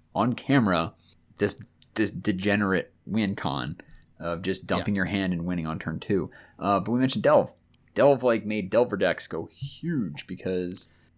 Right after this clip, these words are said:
Speaker 2: Treasure Cruise, Dig Through Time also helped, like, Twin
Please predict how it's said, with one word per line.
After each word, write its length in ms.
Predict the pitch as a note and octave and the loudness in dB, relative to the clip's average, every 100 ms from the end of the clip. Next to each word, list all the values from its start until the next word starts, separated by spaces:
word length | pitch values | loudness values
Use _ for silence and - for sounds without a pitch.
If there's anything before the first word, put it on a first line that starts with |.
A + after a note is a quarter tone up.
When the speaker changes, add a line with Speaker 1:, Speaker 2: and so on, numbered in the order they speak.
| _ | _
Speaker 2:
Treasure 320 | - B2 A2 G#2+ | -6 -4 -4 -6
Cruise, 920 | A2+ G#2 G2+ G2 G2 G2 - - - - | -6 -4 -6 -6 -8 -8 -10 -12 -14 -8
Dig 220 | B2+ A2+ | -8 -4
Through 140 | B2+ | -6
Time 300 | G#2 A#2 A#2 | -4 -4 -4
also 220 | A2+ A2 A2+ | -4 -4 -4
helped, 260 | G#2+ - | -4 -6
like, 260 | G2+ F2 _ | -8 -10 _
Twin 640 | - - D3 D3 C#3 C3+ | -10 -2 0 2 2 -2